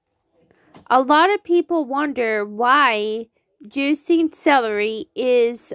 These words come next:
the key, rather than just eating it or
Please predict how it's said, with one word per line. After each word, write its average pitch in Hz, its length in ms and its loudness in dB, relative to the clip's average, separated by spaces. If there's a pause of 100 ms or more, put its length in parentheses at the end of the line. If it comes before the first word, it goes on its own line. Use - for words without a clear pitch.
(100)
the 247 140 -10
key, - 580 -6 (800)
rather 254 500 2
than 240 440 -4
just 233 400 -4
eating 254 360 -8
it 240 460 0
or 214 540 0